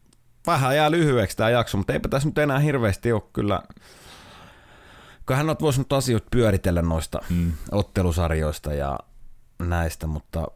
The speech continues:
Speaker 1: tuleeko sulla jotain yleis niinku mieleen, vaikka jostain tippuneista joukkueista vielä tai?
Speaker 2: No jotenkin ehkä niitä,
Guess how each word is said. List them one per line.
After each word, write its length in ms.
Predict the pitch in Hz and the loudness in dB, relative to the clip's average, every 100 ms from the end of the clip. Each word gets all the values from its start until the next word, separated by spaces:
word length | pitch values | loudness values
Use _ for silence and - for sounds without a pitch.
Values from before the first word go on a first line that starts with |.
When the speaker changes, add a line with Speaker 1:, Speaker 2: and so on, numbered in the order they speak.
| - | -8
Speaker 1:
tuleeko 260 | - 160 156 | -2 0 0
sulla 160 | 180 156 | 0 0
jotain 300 | 131 123 135 | 0 0 2
yleis 320 | 123 80 80 | 2 0 -2
niinku 220 | 78 78 | -6 -4
mieleen, 300 | 78 73 76 | -4 -2 -2
vaikka 160 | 92 107 | -2 -4
jostain 220 | - 107 | -4 -2
tippuneista 640 | 131 - 98 85 76 - | -2 -4 -4 -2 -4 -4
joukkueista 680 | 78 69 - - 62 - 58 - - | -6 -6 -8 -6 -6 -6 -12 -12 -8
vielä 300 | 76 69 69 - | -6 -6 -8 -10
tai? 300 | 50 50 50 - - - - - - - _ - - - | -12 -10 -12 -16 -20 -20 -20 -20 -20 -20 _ -20 -10 0
Speaker 2:
No 400 | 98 107 107 - | 4 4 4 2
jotenkin 520 | 98 113 123 - 107 | 0 2 0 0 0
ehkä 240 | 98 - | 0 2
niitä, 380 | 90 90 87 90 | 2 2 2 0